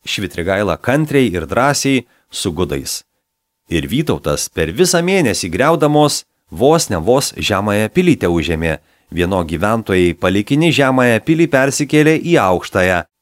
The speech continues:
ir tenai dar gynės su Švitrigaila. Nes tokia daugybės vietos susikimšusi, pradėjo trūkti peno, kurio Vytautas į pilį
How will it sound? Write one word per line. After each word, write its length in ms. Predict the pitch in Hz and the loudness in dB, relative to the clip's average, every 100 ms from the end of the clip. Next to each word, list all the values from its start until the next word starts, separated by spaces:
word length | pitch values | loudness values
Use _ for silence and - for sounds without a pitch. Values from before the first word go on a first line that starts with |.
| 165 | 2
ir 140 | 156 | 2
tenai 320 | 127 117 135 | 2 0 2
dar 160 | 120 110 | 2 0
gynės 640 | 90 113 107 92 - - | 0 0 2 2 0 -6
su 240 | - - 120 | -8 -4 -2
Švitrigaila. 880 | - 104 92 92 82 73 71 71 67 _ _ _ - | -2 -8 -6 -4 -2 -2 -4 -6 -8 _ _ _ -8
Nes 280 | 85 90 - | -2 -2 -2
tokia 300 | 87 - 113 | -4 -2 -2
daugybės 560 | 87 85 107 85 76 - | -2 -2 -4 -2 -4 -2
vietos 400 | 107 101 82 90 | -2 0 -2 -4
susikimšusi, 760 | 80 85 151 147 - 123 110 | -6 -4 0 0 0 -2 -2
pradėjo 440 | - 82 85 117 110 | -2 -2 0 -2 -2
trūkti 380 | 110 104 127 - | -8 -8 -8 -2
peno, 400 | 143 135 101 78 _ _ _ _ | 0 2 0 -2 _ _ _ _
kurio 240 | - 202 208 | 2 4 4
Vytautas 560 | 165 180 165 156 156 | 4 2 2 4 2
į 160 | - 113 | 0 -4
pilį 300 | 139 139 135 | 0 4 4